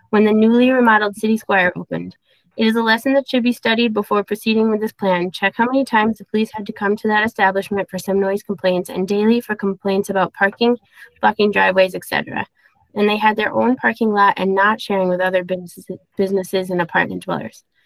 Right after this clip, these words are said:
In conclusion, having owned a bar and grill on Long Island and having had a liquor license in my youth, I want to be sure that you understand that I am not against such an establishment.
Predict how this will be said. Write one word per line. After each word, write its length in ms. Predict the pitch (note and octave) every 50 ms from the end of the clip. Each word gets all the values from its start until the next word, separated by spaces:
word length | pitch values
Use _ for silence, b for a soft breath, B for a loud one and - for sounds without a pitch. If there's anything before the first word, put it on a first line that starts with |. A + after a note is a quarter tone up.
| _ _ _ _ _ -
In 160 | C#4+ C#4+ D4+
conclusion, 640 | D4 D4 C#4 B3 - C4 B3 A#3 G3+ G3 F#3+ F#3
having 320 | G3 G3+ G3+ G3 G3+ G3+ -
owned 240 | - G#3 G#3+ A#3+ C4+
a 80 | C#4
bar 160 | B3 A#3+ A#3
and 160 | A3+ A3+ A3+ G3+
grill 160 | G#3 G#3 G#3+
on 140 | G#3+ A3 A3
Long 200 | A3 A3 A#3 A#3
Island 380 | G#3 G3 F#3+ F#3+ F#3 F#3 G3
and 100 | F#3+ F#3
having 300 | F#3 F#3+ F#3+ F#3+ F#3+ G3
had 220 | - - G3 G3+ A3
a 80 | A#3
liquor 320 | A3+ G#3+ G3+ - - G3+ F#3+
license 380 | F#3+ F#3 F#3+ - F#3+ F#3+ -
in 120 | A3+ A3+ B3
my 120 | B3 A3+
youth, 300 | A3 G#3 G#3 G#3 F#3+ - -
I 80 | F#3 F#3
want 220 | F#3+ G3 G3 G#3+
to 100 | - A#3
be 80 | A#3 B3+
sure 220 | - - A3 G#3 G3+
that 120 | E3+ -
you 100 | F#3 F3
understand 520 | F#3+ G3 G#3+ G#3+ G3+ - - G3+ F#3+ F#3+
that 80 | F#3 F3+
I 60 | F3+
am 160 | F3 F3 F3+
not 220 | F#3 F#3 G3 G#3+ A#3+
against 400 | B3+ G#3+ G#3 G3 G3 - - -
such 180 | D4 C#4 -
an 120 | - F#3+ F#3
establishment. 720 | F#3 - - F#3 F3 E3+ - D#3+ - - E3+ E3 -